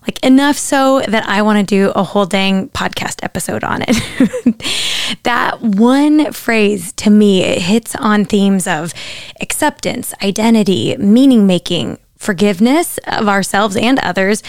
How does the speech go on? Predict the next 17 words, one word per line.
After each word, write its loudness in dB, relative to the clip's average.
and -2
among 4
other 2
themes, 2
I'm 0
sure. 0
So -4
you -2
can -2
tap -6
into 0
what -2
that -4
brings 0
up -2
for -2
you. 2